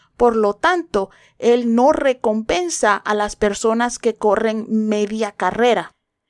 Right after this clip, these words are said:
Cristo amonestó a esta iglesia diciéndoles que recordaran lo que habían recibido y oído.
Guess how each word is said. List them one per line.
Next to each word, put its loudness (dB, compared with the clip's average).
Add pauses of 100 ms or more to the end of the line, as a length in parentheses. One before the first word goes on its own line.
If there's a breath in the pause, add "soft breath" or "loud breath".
(100)
Cristo 0
amonestó 2
a 0
esta 0
iglesia 0
diciéndoles -2
que 0
recordaran 0
lo 2
que 0
habían -2
recibido 0
y 0
oído. -2